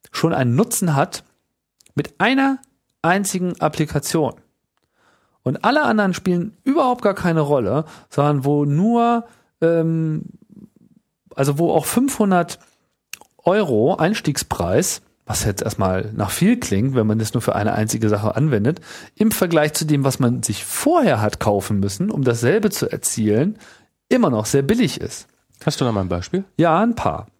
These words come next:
Speaker 2: <laughs> Okay.
Speaker 1: Also vielleicht so das absurdeste Beispiel gleich mal vor-, vorweg. Ähm, Fotografen haben sich einfach zwanzig iPads gekauft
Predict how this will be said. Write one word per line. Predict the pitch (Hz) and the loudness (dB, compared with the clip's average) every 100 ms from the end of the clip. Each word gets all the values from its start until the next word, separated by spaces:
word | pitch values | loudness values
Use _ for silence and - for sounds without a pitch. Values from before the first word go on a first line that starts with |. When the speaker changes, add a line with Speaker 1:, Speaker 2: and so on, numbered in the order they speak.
| _ - | _ -10
Speaker 2:
<laughs> | - - - | -8 -6 -6
Okay. | 90 | -2
Speaker 1:
Also | 156 160 | 0 2
vielleicht | 165 185 180 | 2 0 2
so | 180 175 | 0 2
das | 170 151 | 0 0
absurdeste | 151 151 190 233 - | -2 0 2 2 0
Beispiel | 170 160 - 156 | 0 0 0 0
gleich | 165 165 | 0 0
mal | 147 | -2
vor-, | - 143 143 | 0 -2 -2
vorweg. | - 110 131 - - - - _ _ - | -2 0 0 -2 -14 -20 -20 _ _ 0
Ähm, | 151 147 143 143 139 _ _ _ - - | 0 2 0 -2 -4 _ _ _ -20 -12
Fotografen | - 147 131 120 185 277 127 190 226 _ _ | -4 -2 0 2 2 2 0 -2 -4 _ _
haben | - 175 185 | -2 0 2
sich | 170 - | 0 0
einfach | 156 185 190 165 - - _ - | 0 0 0 0 -4 -18 _ -4
zwanzig | - 226 226 175 | 0 2 2 0
iPads | 175 208 - - | 0 0 -2 -4
gekauft | 117 - 92 156 - | -10 -2 0 0 -4